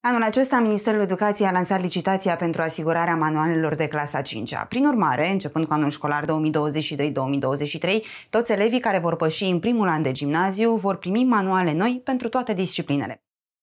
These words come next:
Ca și la licitațiile anterioare, Litera este și de această dată editura cu cele mai multe manuale declarate câștigătoare în urma evaluării.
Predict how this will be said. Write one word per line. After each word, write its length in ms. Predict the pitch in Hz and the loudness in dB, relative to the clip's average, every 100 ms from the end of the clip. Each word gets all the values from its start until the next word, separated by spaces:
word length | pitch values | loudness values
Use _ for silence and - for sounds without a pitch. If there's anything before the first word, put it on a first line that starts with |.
| _ | _
Ca 120 | 180 | -4
și 140 | 170 | 0
la 80 | 196 | 2
licitațiile 540 | 175 170 175 175 180 165 | 2 0 0 0 0 0
anterioare, 640 | 160 160 156 160 165 165 | 0 0 2 2 2 0
Litera 420 | 160 170 165 160 | 0 -2 0 0
este 260 | 156 151 156 | 0 -2 -2
și 160 | 143 | -2
de 60 | 208 | -2
această 380 | 190 185 175 160 | 0 0 0 0
dată 240 | 165 165 | 0 0
editura 440 | 160 156 175 175 170 | 0 0 0 -2 -2
cu 180 | 170 | -4
cele 380 | 170 - 226 262 | -6 0 2 4
mai 120 | 262 | 4
multe 320 | 185 185 202 202 | 4 2 0 0
manuale 480 | 180 165 160 170 | 2 2 2 2
declarate 480 | 170 165 151 165 170 | 0 -2 -2 -2 -2
câștigătoare 720 | 170 170 - 165 156 185 156 | -4 -6 -4 -2 0 0 0
în 60 | 131 | 0
urma 220 | 139 135 | -2 -2
evaluării. 640 | 143 165 175 156 151 - | 0 0 2 2 0 -4